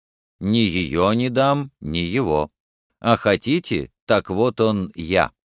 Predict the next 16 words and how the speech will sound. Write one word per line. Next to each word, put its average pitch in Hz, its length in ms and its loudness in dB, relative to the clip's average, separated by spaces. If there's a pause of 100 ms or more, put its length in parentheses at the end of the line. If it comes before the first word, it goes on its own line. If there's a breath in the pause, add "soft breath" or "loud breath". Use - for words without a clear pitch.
(720)
Они 139 380 2
же 156 500 2
не 113 280 0
дерзнули 107 720 0
поднять 85 640 -2
на 85 100 -2
меня 76 320 -2
руку 151 540 0 (420)
и 120 160 0
не 156 140 0
ушли, 95 680 -2 (220)
но 131 240 2
стояли 117 680 2
у 107 140 2
моего 90 480 0
дома, 135 500 2